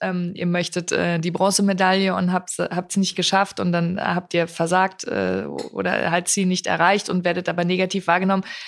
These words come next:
Aber um jetzt mal ganz provokativ zu sagen, ihr werdet wahrgenommen. Also, äh, dieses, äh, wenn, wenn ihr nichts gesagt hättet, äh, wärt ihr Vierter, Fünfter geworden und keiner hätte drüber geschrieben, weil es halt nur Vierter oder Fünfter ist. Aber ihr habt immerhin was gesagt und deswegen wart ihr immerhin mal ein Müh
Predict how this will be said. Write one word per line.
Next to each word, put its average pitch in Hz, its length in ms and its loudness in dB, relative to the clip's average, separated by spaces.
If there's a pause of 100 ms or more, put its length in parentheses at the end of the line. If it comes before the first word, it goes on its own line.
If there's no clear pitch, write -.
Aber 180 180 0
um 190 140 4
jetzt 185 140 2
mal 185 120 4
ganz 190 220 2
provokativ 190 640 0
zu - 140 0
sagen, 190 360 4 (300)
ihr 170 100 4
werdet 202 260 4
wahrgenommen. 165 560 2 (440)
Also, 190 300 2
äh, 185 320 2
dieses, 190 440 0
äh, 180 160 4
wenn, 196 260 2
wenn 196 140 2
ihr 185 80 4
nichts 233 280 2
gesagt 208 440 4
hättet, 254 500 0
äh, 190 380 4
wärt 190 200 2
ihr 185 220 2
Vierter, 202 340 0
Fünfter 208 360 0
geworden 190 400 2
und 180 80 -2
keiner 190 220 2
hätte 190 200 2
drüber 185 260 0
geschrieben, 196 460 0
weil 180 180 4
es 180 160 2
halt 180 260 2
nur 202 500 4
Vierter 196 420 2
oder 175 140 2
Fünfter 196 420 2
ist. 233 200 2 (360)
Aber 180 220 4
ihr 175 180 4
habt 196 240 2
immerhin 190 340 4
was 175 220 4
gesagt 190 480 4
und 185 120 2
deswegen 185 360 2
wart 185 160 4
ihr 180 80 4
immerhin 196 340 4
mal 185 100 4
ein 196 120 4
Müh 294 240 6